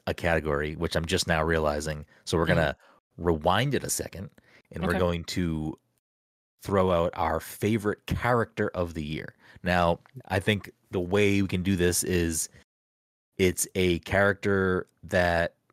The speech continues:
Speaker 1: just had to be in the thing that came out this year, if, if it, you know, whatever, for whatever reason.
Speaker 2: Yeah.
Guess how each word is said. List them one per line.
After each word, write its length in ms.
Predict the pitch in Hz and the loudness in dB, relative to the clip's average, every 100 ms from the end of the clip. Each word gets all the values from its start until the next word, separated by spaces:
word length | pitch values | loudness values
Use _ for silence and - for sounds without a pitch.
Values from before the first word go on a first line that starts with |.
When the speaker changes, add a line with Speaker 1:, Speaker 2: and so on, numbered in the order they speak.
| _ _ _ _ _ _ _ _ _ - | _ _ _ _ _ _ _ _ _ -6
Speaker 1:
just 260 | 98 120 | 2 2
had 220 | 117 107 104 | 4 2 2
to 60 | |
be 340 | 90 104 101 92 | -2 0 0 0
in 160 | 92 | -2
the 80 | 87 | -4
thing 300 | - 87 82 | -2 -2 -2
that 140 | 78 80 | -2 -4
came 200 | 85 78 | -4 -2
out 120 | 73 | -4
this 200 | 76 73 | -4 -8
year, 180 | 65 - | -10 -8
if, 480 | - 87 - - - _ _ _ - | -6 -6 -8 -12 -16 _ _ _ -6
if 260 | 87 - | -6 -4
it, 140 | 85 - | -6 -6
you 100 | - | -6
know, 100 | 76 | -6
whatever, 360 | 73 78 80 - | -4 -2 -4 -6
for 160 | - 90 | -2 0
whatever 260 | 80 76 | 2 0
reason. 240 | 76 76 - - - _ _ _ | -6 -10 -16 -20 -20 _ _ _
Speaker 2:
Yeah. 100 | - | -16